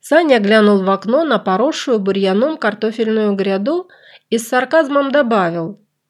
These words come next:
«На натуральном хозяйстве». Федька как бы, между прочим, мурлыкнул.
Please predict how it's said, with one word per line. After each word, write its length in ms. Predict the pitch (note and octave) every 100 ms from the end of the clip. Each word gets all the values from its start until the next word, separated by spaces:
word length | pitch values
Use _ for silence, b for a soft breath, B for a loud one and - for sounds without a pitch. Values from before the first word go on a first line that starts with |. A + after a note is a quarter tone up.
| _ -
«На 180 | G#3+ G3+
натуральном 720 | F#3+ F#3+ G#3 G#3 G#3 G3 G3
хозяйстве». 920 | G3+ A3+ A3+ G#3 F#3+ E3 - E3 F#3 _ _ _ _ _
Федька 480 | A#3+ E4+ F#4+ - C4+
как 300 | A#3 C#4+ B3+
бы, 100 | A#3+
между 360 | A3 G3+ G3+
прочим, 400 | G3+ A3+ C4 A#3
мурлыкнул. 920 | A3 A3+ A3+ F#3+ F3+ - F3+ F#3+ F#3+